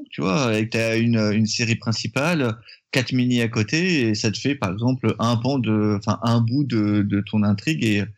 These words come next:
tu refais un, un, une, un deuxième, euh, Gotham by, by Gaslight, euh,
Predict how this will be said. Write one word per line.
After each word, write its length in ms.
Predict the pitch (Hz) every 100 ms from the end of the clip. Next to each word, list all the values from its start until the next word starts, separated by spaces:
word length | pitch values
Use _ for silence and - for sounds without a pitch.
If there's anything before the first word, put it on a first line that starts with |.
| - - -
tu 100 | -
refais 220 | 110 117
un, 720 | 110 107 101 104 101 98 92 - -
un, 300 | 107 104 101
une, 400 | - 107 104 101 -
un 180 | 110 107
deuxième, 640 | 107 113 107 117 120 127
euh, 120 | 107 101
Gotham 380 | 110 110 113
by, 360 | 107 107 107 87
by 200 | 110 107
Gaslight, 640 | 110 113 113 113 117 117
euh, 100 | 110